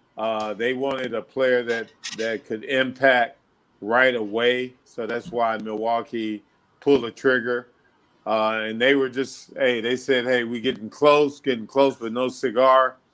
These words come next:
So I go to Seattle, which, which actually they thought that it was gonna be a rebuilding situation for us there, 'cause they had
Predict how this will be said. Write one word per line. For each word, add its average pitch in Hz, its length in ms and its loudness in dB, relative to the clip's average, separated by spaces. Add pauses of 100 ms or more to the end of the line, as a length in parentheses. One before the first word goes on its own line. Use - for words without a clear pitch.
(400)
So 131 160 -2
I 123 100 4
go 135 220 -2
to 151 100 -4
Seattle, 143 720 0 (500)
which, 120 280 -8
which 127 640 2 (100)
actually 123 840 2 (720)
they 135 160 4
thought 135 340 2
that 127 160 -2
it 123 100 -6
was 113 160 -8
gonna 127 200 -4
be 120 160 -6
a 113 100 -4
rebuilding 123 880 -2
situation 131 920 -2
for 107 220 -4
us 98 100 -14
there, 92 300 -6 (300)
'cause 120 100 -6
they 127 100 4
had 131 220 4